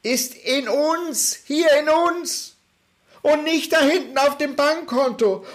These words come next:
Ob sie Deutsche Bank heißt oder U B S oder Credit Suisse oder Morgan St-, Stanley oder J P Morgan oder Goldman Sachs oder wie auch immer diese ganzen,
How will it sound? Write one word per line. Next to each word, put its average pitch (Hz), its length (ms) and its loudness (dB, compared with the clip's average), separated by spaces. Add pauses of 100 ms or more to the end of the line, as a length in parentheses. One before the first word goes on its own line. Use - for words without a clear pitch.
Ob 262 200 2
sie 277 180 0
Deutsche 285 400 2
Bank 269 320 0
heißt 254 300 -2
oder 254 220 0
U 262 160 -4
B 277 100 -2
S 254 400 2
oder 254 160 0
Credit 254 460 0
Suisse 262 520 -2
oder 240 260 2
Morgan 247 520 -2
St-, - 420 -2
Stanley 247 600 2
oder 226 280 0
J 233 300 0
P 262 140 -4
Morgan 247 640 0
oder 233 300 2
Goldman 240 500 0
Sachs 254 400 0
oder 240 200 0
wie 247 160 -4
auch 226 240 -6
immer 311 340 0
diese 277 320 -6
ganzen, 277 500 0